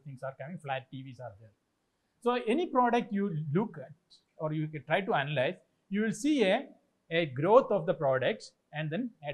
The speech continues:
death of the product also. Sometimes death, sometimes it is still going on. So let us take few examples to see how a product, how a product is born,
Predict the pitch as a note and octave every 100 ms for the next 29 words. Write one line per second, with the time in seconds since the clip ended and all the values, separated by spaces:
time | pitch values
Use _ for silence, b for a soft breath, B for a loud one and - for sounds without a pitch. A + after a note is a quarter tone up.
0 | A2 D#3+ E3 D3 - - B2 A2+ A2+ A#2
1 | A#2+ - _ - G3 G3+ G#3+ D#3+ G#3+ -
2 | D#3+ D#3+ D#3 C3+ D3+ - E3 B2+ B2+ A2+
3 | G2 _ _ _ _ _ - A#3 C#4 C#4+
4 | B3+ B3+ B3 C4+ B3+ E3 G3+ G#3+ G#3+ -
5 | F3+ - G#3 D3+ G3+ - _ _ _ -
6 | C4+ D#4 G#3+ G#3+ F3 F#3 E3+ F3+ - -
7 | _ _ _ _ _ _ _ _ _ _
8 | _ _ _ _ _ _ _ G3+ G#3+ E3+
9 | G3 F3+ F3 D3+ C3 D3 A3+